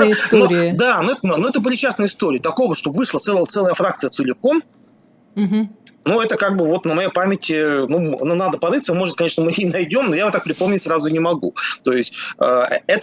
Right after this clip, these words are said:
Speaker 1: это очень показательно. И самое главное, что это самый базовый регион для эсеров. То есть мы видим, что, э, одна системная пал-, партия Л Д П Р делает все, чтобы ничего не делать, э, <laughs> потому, потому что любой выход из канона — это риск.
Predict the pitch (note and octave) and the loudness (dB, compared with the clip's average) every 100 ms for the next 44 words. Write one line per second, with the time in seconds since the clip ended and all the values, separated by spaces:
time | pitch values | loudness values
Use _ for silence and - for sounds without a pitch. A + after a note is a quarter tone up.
0 | A3+ A3 G3+ G3 F#3+ F3+ F3 F3 - - | 2 2 2 2 0 2 2 2 -2 -6
1 | - F3+ F3 E3 G3+ F#3+ - E3 - F#3 | -2 0 2 2 2 0 0 -2 0 2
2 | F3 F3+ D#3 D3 C#3 C#3 B2 A#2 B2 - | 2 0 0 -2 -2 -2 -2 -2 -2 -2
3 | G#2+ - - - - D#3+ E3 - F#3+ C#4+ | -2 -4 -10 -20 -2 0 0 0 0 2
4 | C4+ - G#3 F3+ D#3 - - - B2+ A#2+ | 0 0 2 2 2 -6 -6 -2 0 0
5 | C#3+ G3+ F#3+ - F3 E3+ F3+ D#3 C#3+ - | 0 -2 -2 0 0 2 2 0 -2 -2
6 | E3+ - D#3 C#3+ C#3+ D#3+ C3+ G2+ - _ | -4 0 -2 -2 -2 0 0 -2 -10 _
7 | C#3 F3+ D#3+ D3+ - F3 - C#3+ D#3 D3+ | -4 -2 -2 -2 -2 -2 -2 -2 -2 0
8 | E3 D3 C#3 D3 A#2 - - B2+ A#2+ A#2+ | 0 0 0 0 -2 -4 -6 -2 0 0
9 | - - - B2 D#3+ C#3 D#3+ F3 E3 - | -2 -4 -4 -2 -2 0 0 0 -2 -4
10 | - D#3+ E3 E3+ D3 D#3 D#3+ D3 - E3 | -4 -4 0 0 0 -2 -2 -2 -2 0
11 | E3+ C#3 A2+ - - - G#3+ C#4+ - | 2 2 0 -2 -4 -2 -2 -4 -6